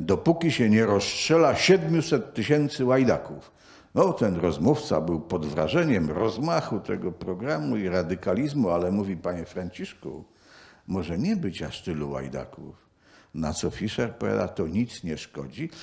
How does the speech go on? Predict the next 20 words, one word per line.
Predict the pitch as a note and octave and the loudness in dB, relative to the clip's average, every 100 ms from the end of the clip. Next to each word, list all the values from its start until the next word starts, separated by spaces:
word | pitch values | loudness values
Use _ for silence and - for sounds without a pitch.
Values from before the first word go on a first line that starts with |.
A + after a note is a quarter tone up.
| - - | -14 -8
w | D#2+ | -2
razie | F#2+ E2 D2+ | 0 0 -2
czego | - B2+ C3 | 0 2 2
dobierzemy | G2 E2 F#2 F#2+ G#2+ C3 | 2 0 -2 0 0 0
z | A2+ | -2
uczciwych”. | C3 B2+ - G2 B1 C2 - - - - - - - | -4 -4 -6 -6 -6 -10 -12 -20 -18 -14 -12 -14 -6
No | C#3+ F3 | -2 -2
i | F3 | -2
właśnie | B2+ - - - G3 | 2 2 2 2 4
z | - - | 4 2
taką | B2 - D#3+ D3 | 2 4 4 4
sytuacją | C#3 B2 - - B2 - B2+ G#2+ - - - | 0 -2 -4 0 2 2 2 2 0 -10 -4
możemy | A#2+ B2 B2+ B2 | 2 6 8 8
mieć | A#2+ A2 G#2 | 8 6 4
do | G2+ | 2
czynienia, | - E2 E2 C#3 D#3 | 2 0 2 2 2
że | C#3+ | -2
będziemy | C3+ B2 A2 A2 B2+ | -2 0 0 2 0
dobierać, | B2 A2 F#2 F#2+ E2+ - - - | 2 0 2 2 4 2 0 -8
y, | A#2 A#2 | -4 -4